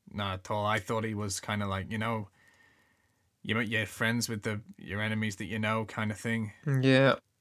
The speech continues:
Speaker 1: Weird.
Speaker 2: Okay. You sleep. I'll watch.
Speaker 1: Yeah.
Speaker 2: I'll wake you up in a couple hours.
Speaker 1: Okay. Just before he goes to sleep, he kind of,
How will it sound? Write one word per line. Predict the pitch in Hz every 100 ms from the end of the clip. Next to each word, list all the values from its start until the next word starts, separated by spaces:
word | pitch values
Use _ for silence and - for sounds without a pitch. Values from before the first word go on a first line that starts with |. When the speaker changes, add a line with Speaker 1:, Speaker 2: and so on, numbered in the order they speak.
| _ _ _ _ _ _ _ _ _ - - - - - _ _ _ _ -
Speaker 1:
Weird. | 98 101 95 92 _ _ _ - - - - - _
Speaker 2:
Okay. | 170 143 123 127 - - - _ _ _
You | 160 180
sleep. | 160 - 131 131 - _ _ _ _ _ -
I'll | 139 135
watch. | 131 127 127 - -
Speaker 1:
Yeah. | - - -
Speaker 2:
I'll | 135
wake | 131 127
you | 131
up | 135
in | 135
a |
couple | 135 131 127
hours. | 127 127 127 - - - _ _ _ - _ _ _ _ _ _ _ _ _ -
Speaker 1:
Okay. | 101 92 - _ _ _ _ _ _ _ _ _ _ _ _ _ _ - - - - -
Just | 131
before | 147 160
he | 143
goes | 123 113
to | -
sleep, | - 113 110 -
he | 107
kind | 120 113
of, | 104